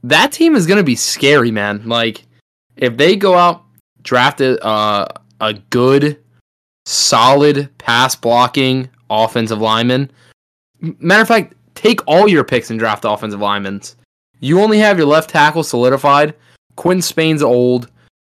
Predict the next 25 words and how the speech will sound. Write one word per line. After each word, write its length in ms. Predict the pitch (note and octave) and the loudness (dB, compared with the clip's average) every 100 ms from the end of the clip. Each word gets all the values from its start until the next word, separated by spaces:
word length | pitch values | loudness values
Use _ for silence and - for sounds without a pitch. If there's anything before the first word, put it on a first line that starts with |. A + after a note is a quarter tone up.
| _ - | _ -6
Uh, 160 | A2+ A2 | -2 0
your 140 | A2+ | 0
right 220 | A#2 D3+ E3+ | 2 2 2
tackle's 460 | D#3+ D3+ D3 A#2+ | 0 0 0 -2
no 180 | C3 C3+ | 0 0
good. 320 | A#2+ A#2+ A#2+ | 0 0 0
He 160 | A#2 B2 | -2 0
got 240 | C3 A2+ | 0 0
bullied 360 | G#2 C3 B2 A#2+ | -2 0 0 0
in 160 | A#2+ A#2 | -2 -4
every 320 | A2 A#2+ B2+ | -6 -4 -4
single 240 | C3+ B2 | -2 -2
game 200 | A#2+ A2+ | -2 -2
he 80 | A2+ | -4
played. 420 | - G#2 G#2 G#2 _ _ _ _ _ _ _ _ _ | -4 -2 -2 -6 _ _ _ _ _ _ _ _ _
Go 200 | - D#3 | 0 2
out 120 | G#3+ G#3+ | 4 2
and 80 | |
get 180 | D3 D#3+ | 2 0
some 140 | F3+ C#3 | 0 -2
linemen. 440 | A#2 C3+ E3+ F3 | 0 0 0 -2
That 240 | B2 A#2+ - | 0 0 0
team 240 | - A3+ | 0 0
is 100 | B2 | 0
scary. 640 | - - B2 A#2 G2+ F#2 | -2 -4 0 0 0 -4